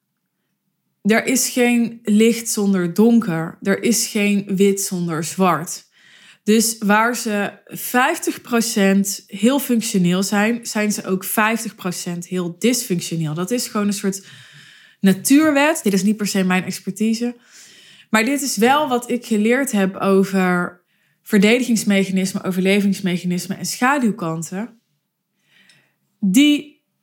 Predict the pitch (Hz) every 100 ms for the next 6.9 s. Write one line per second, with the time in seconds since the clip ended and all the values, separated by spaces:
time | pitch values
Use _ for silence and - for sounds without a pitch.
0 | _ _ _ 208 214 233 320 311 214 190
1 | 185 240 254 247 247 226 165 156 - -
2 | _ _ _ _ _ _ _ _ _ _
3 | _ _ _ - 214 185 190 185 190 190
4 | 185 180 180 175 175 170 185 226 240 220
5 | 208 208 - 190 190 196 208 202 220 254
6 | 226 196 185 180 190 277 - -